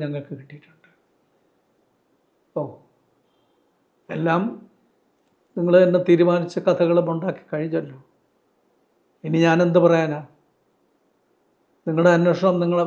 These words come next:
ബ-, നിങ്ങളുടെ കിട്ടിയ തെളിവുകളനുസരിച്ച് മുന്നോട്ട് പോയിക്കോട്ടെ. എന്നാലും അത് സമ്മതിക്കാൻ നിങ്ങൾ തയ്യാറല്ല. വേണ്ട.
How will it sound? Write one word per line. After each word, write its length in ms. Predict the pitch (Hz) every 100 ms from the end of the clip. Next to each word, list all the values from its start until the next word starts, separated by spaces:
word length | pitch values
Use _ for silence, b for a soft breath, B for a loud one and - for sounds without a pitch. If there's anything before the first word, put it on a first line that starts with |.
| 170
ബ-, 720 | 170 170 175 175 170 170 165 160
നിങ്ങളുടെ 320 | 165 175 180 -
കിട്ടിയ 240 | 165 180 156 170
തെളിവുകളനുസരിച്ച് 760 | 160 170 170 165 156 156 147 160
മുന്നോട്ട് 260 | 147 143 139
പോയിക്കോട്ടെ. 320 | - 147 - _ _ _ _ _ _ _ _ _ _ _ - _ _ 165
എന്നാലും 460 | 160 165 165 165 175 226 - _ _ _ -
അത് 120 | 156 160 160
സമ്മതിക്കാൻ 560 | 147 156 170 165 196 190 180
നിങ്ങൾ 180 | 190 190 -
തയ്യാറല്ല. 460 | 139 139 131 120 - _ _ _ _ _ _ _ _ _ _ _ _ _ _ _
വേണ്ട. 200 | 165 151